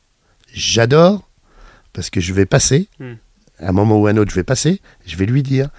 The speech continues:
Speaker 1: je vais lui glisser un petit mot en passant. Je vais dire, ouais, alors, t'es trop
Speaker 2: Alors là,
Speaker 1: gros.
Speaker 2: c'est l'ego qui parle un petit peu.
Speaker 1: Ouais,
Speaker 2: Ouais.
Speaker 1: j'entends souvent, t'es trop lourd, t'es à deux cents mètres de l'action, qu'est-ce que tu siffles, machin. Ouais, j'ai, alors je passe le voir comme ça, mais j'ai dit, tu sais, il y a des cours d'arbitre,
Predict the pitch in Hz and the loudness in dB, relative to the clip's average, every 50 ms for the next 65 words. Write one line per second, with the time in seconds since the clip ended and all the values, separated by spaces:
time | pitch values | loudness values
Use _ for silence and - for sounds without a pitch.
0 | - - _ - - 90 92 95 95 101 101 104 110 113 110 117 123 - - 143 | -20 -20 _ -16 -10 -6 -4 -2 -2 -2 -4 -4 -4 -4 -2 -4 -4 -2 0 0
1 | 139 135 - - 185 185 202 196 180 160 170 160 - 165 160 - - - - - | 0 0 2 2 4 6 6 4 4 2 0 0 0 0 -2 -2 -4 -18 -20 -20
2 | - _ _ _ - 85 78 - - - 107 127 147 147 139 143 123 92 - - | -20 _ _ _ -14 -12 -12 -12 -8 -2 0 2 4 4 2 0 -4 -6 -10 -12
3 | 87 85 78 - - - - - - - _ - - - 92 - - 110 107 117 | -12 -14 -14 -14 -18 -20 -20 -20 -20 -20 _ -16 -12 -10 -8 -6 -2 0 0 2
4 | 127 147 - 120 120 147 143 151 147 143 170 165 - 160 127 143 131 131 139 135 | 2 2 2 2 2 2 2 2 4 4 4 4 2 -2 -2 0 0 2 2 0
5 | 131 123 110 110 107 107 110 117 117 117 120 120 120 117 107 98 95 - - - | 0 0 0 0 2 2 2 2 2 2 2 2 2 0 0 -2 -4 -10 -16 -12
6 | - 82 117 120 104 - 131 120 101 - 113 113 117 123 123 127 123 127 117 - | -6 -2 0 0 0 2 0 0 2 2 2 4 4 4 4 4 4 2 2 2
7 | - 131 117 - - 131 131 127 127 131 131 127 127 120 - 131 123 120 113 127 | 2 0 0 2 2 4 4 6 6 6 6 6 4 4 2 2 2 4 4 4
8 | 117 - 123 120 120 123 123 110 110 113 120 120 117 - - - 113 117 117 117 | 2 4 4 4 4 4 4 2 2 2 2 2 0 -2 -2 0 2 2 4 2
9 | 113 - - 123 - - - - 127 110 - - 123 117 120 120 - - 98 95 | 2 2 0 -2 -2 -2 -6 -6 -6 -6 -4 -4 -4 -4 -4 -6 -8 -8 -8 -8
10 | - 107 101 - - - - - - - - 180 233 262 254 233 196 - _ _ | -8 -8 -12 -12 -14 -20 -20 -20 -16 -10 -6 -4 -2 -2 -2 -4 -6 -10 _ _
11 | - 117 107 - - - 98 92 - - - - 117 - - 131 131 151 185 208 | -18 -14 -12 -10 -6 -4 -4 -4 -6 -6 -8 -6 -8 -6 -4 -6 -6 -4 -4 -6
12 | 185 - 139 131 - - - - - - 65 85 85 98 104 101 - - 180 170 | -8 -8 -12 -14 -14 -16 -18 -20 -18 -18 -16 -16 -16 -16 -14 -12 -8 -6 -6 -6
13 | 151 127 - _ - - - _ _ _ _ - - 104 95 92 120 113 - - | -6 -8 -12 _ -20 -20 -20 _ _ _ _ -8 -4 -2 -2 -2 -2 -4 -4 -4
14 | 165 143 123 113 117 131 156 143 | -2 -2 -2 -4 -4 -6 -6 -6